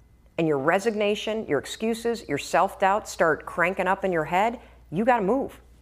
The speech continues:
You have to move. And so what happened for me is I invented a hack, a brain hack.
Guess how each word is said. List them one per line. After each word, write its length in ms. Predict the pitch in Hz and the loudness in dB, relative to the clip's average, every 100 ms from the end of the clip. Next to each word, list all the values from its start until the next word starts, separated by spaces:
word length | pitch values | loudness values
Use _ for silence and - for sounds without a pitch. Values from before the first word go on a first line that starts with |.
| - | -2
You 120 | 196 | 0
have 260 | 180 196 196 | 2 0 0
to 80 | 220 | 0
move. 240 | 214 135 | 2 2
And 120 | 135 | 0
so 120 | 196 | 0
what 120 | 185 185 | 2 2
happened 380 | 233 254 220 | 2 0 -2
for 80 | - | -2
me 160 | 196 208 | 0 2
is 140 | 175 | 0
I 140 | - 170 | 0 0
invented 540 | 170 175 185 - 175 165 | 0 0 -2 0 0 0
a 80 | |
hack, 500 | 165 - 190 - - - - | -4 -2 0 0 -6 -16 -4
a 80 | - | 0
brain 240 | 285 269 | 2 0
hack. 300 | 170 - - | -6 -12 -16